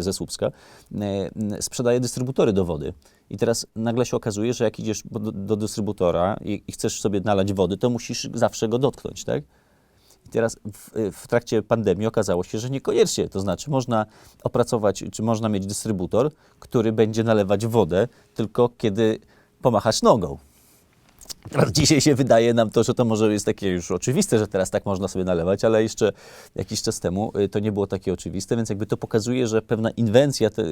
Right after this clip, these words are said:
myślenie w kategorii, „Okej, co dzisiaj jest problemem?”, doty-, dotykanie, to znaczy, że to zróbmy coś, co będzie zupełnie bez-, bezdotykowe. To jest, y, kolejny przykład. Nie wiem, weźmy Rafała Komańskiego, który, ym,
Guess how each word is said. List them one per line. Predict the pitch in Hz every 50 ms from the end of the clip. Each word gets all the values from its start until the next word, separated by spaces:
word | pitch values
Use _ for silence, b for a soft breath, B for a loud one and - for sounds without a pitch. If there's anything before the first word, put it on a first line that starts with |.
| - B B B B B
myślenie | 95 110 - - 151 143 123 110
w | -
kategorii, | - 113 - 117 101 107 107 101 101 104
„Okej, | 107 107 - - 120 131 139
co | - 123
dzisiaj | 107 107 113
jest | 104 -
problemem?”, | - 113 110 110 107 95 90 90
doty-, | 92 104 - - -
dotykanie, | 107 104 - 98 98 110 - 123 101 - 113 104 101 110 127 143
to | - 113 107
znaczy, | 110 110 - - 117
że | 110 110 104
to | - 110 104 104 - -
zróbmy | 110 127 131 127 120 107
coś, | 104 - 120 120 127 -
co | - 107
będzie | 107 110 110 101 104
zupełnie | 101 101 113 107 107 107 107 98
bez-, | 92 98 101 - - B B B B B _
bezdotykowe. | - 101 90 95 92 - 101 - - 80 73 71 - b b b b b b
To | -
jest, | 95 - - - - -
y, | - - 107 - 101 98 -
kolejny | - 117 113 110 104 104 98
przykład. | - - 98 - 87 - - -
Nie | 113 101
wiem, | 104 101
weźmy | 101 113 - - 117 110 110 73
Rafała | 110 110 - - 135 127 117
Komańskiego, | - 104 87 85 85 82 - - - 82 78 87 85
który, | - - 101 95 98 95 b b b b b b -
ym, | 90 95 95 98 98 98 85